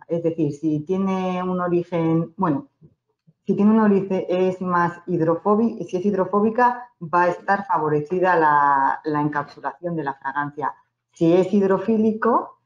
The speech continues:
o sea, si es más parecido al agua, como he comentado, también hemos sido capaces de encapsular agua, o sea que somos capaces de encapsular, eh,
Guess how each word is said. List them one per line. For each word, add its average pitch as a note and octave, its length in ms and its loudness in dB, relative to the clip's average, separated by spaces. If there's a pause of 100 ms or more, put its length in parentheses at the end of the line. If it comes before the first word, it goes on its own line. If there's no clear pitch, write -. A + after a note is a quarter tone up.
(200)
o - 60 -20
sea, C3+ 200 -6
si D#3+ 160 -2
es D3 120 -4
más D3 200 -2
parecido C#3 800 -2
al D3 120 0
agua, G#3 360 2
como D3+ 160 2
he D3+ 40 0
comentado, F3 440 -2
también F#3+ 260 2
hemos F3 180 0
sido D#3 220 -2
capaces D#3+ 540 -2 (180)
de D3+ 140 -4
encapsular D3 520 -2
agua, E3 280 2
o C3+ 40 -8
sea C#3+ 200 -8
que D3 260 -8
somos F#3 320 -6
capaces F3+ 400 -2
de F3+ 60 0
encapsular, E3 600 -2 (280)
eh, D3 720 0